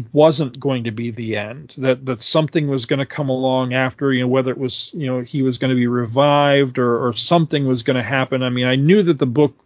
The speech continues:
wasn't being canceled, even though he was dying. So that was giving me faith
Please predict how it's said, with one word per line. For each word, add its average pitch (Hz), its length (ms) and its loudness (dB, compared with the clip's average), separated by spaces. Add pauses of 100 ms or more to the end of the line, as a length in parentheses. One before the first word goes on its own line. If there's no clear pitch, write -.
(420)
wasn't 156 440 2
being 147 320 0
canceled, 143 680 -4
even 147 320 0
though 131 160 0
he 131 220 -2
was 117 420 -6 (280)
dying. 117 520 -2 (640)
So 156 100 -4
that 143 160 6
was 139 160 0
giving 147 260 0
me 135 140 -6
faith 143 420 -4